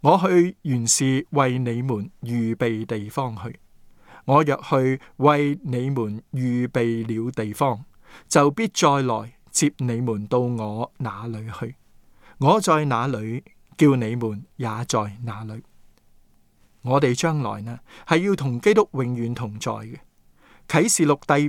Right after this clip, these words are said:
五章嘅場景係喺天上，為大災難時期嘅嚟到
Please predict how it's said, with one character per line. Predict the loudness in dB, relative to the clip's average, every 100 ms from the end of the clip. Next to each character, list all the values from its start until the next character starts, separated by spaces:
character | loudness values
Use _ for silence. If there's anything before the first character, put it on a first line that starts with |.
| 0
五 | 0 0
章 | 0 0
嘅 | 0
場 | -2 -6 -8 -10
景 | -8 -4
係 | -4 -4
喺 | -6 -8 -8
天 | -6 -4
上， | -4 -8 -10 _ _ _ _ -20 _ _
為 | 4 4 4
大 | 4
災 | 4 4 2
難 | 2 0 0
時 | 0 -2 -4
期 | -4 -4 -2
嘅 | -2
嚟 | 0 -4 0
到 | 0